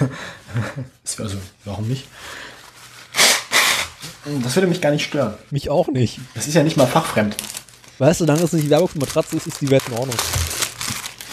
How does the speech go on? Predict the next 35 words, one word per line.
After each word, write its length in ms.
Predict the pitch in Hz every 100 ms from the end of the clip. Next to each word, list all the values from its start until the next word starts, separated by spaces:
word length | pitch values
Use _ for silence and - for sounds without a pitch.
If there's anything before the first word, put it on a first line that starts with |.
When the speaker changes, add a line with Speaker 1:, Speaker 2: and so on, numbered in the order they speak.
| - - -
Speaker 1:
Werbung 460 | 101 87 117 101 107
für 180 | - 101
Matratzen. 680 | 92 92 - 85 - - - - - -
Speaker 2:
Aber 120 | 147
es 80 | -
müsste 180 | 208 135
Speaker 1:
Ähm, 280 | 127 131
Speaker 2:
ein 40 | 131
cooles 240 | 185 190
Konzept 340 | - 151 139 -
dahinter 280 | 110 120 110
geben. 280 | 110 107 101 _ _ _ _ _ _ _ -
Speaker 1:
Hinter 220 | - 135
mobile 240 | 123 135 160
punkt 140 | 104
de? 160 | 117 131 -
Speaker 2:
Ja. 120 | 117 - _ _ _ _ _ _ _ _ _ _ _
Weil 100 | 147 156
ich 40 |
meine 120 | 170
einfach 120 | 160 165
nur 140 | 180
jede 200 | 151 160
Folge 260 | 160 165 139
sagen, 320 | 131 127 120
hey, 380 | 107 135 196 120
wollt 180 | 107 147
ihr 60 |
euer 160 | 117 117
Auto 200 | 107 139
verkaufen? 540 | 143 - 147 147 185 -
Geht 120 | - 123
Speaker 1:
Na, 200 | 120 117
Speaker 2:
nicht. 240 | 127
Speaker 1:
wir, 60 | 127